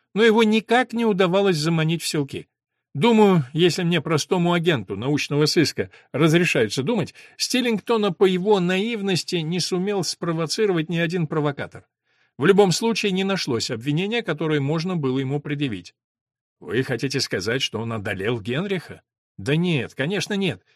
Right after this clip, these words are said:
Кому под силу одолеть Генриха? Он всё-таки арестовал Стиллингтона, а потом забыл освободить, и тот больше не вернулся домой".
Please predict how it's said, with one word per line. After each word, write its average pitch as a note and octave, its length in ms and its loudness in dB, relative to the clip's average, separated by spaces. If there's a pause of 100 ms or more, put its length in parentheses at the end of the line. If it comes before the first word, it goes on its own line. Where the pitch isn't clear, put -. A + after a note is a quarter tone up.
(200)
Кому A3 220 2
под G#3 180 2
силу G3 220 4
одолеть E3+ 320 2
Генриха? A2+ 500 -6 (500)
Он F#3+ 180 2
всё-таки - 360 4
арестовал G#3+ 640 4
Стиллингтона, G#2+ 720 -6
а F#2 60 -14
потом G3+ 340 0
забыл F#3+ 340 2
освободить, C#3+ 680 -2 (280)
и C3+ 100 -2
тот G#3 160 4
больше E3+ 300 0
не D3+ 100 2
вернулся C3+ 460 -2
домой". F#2+ 340 -6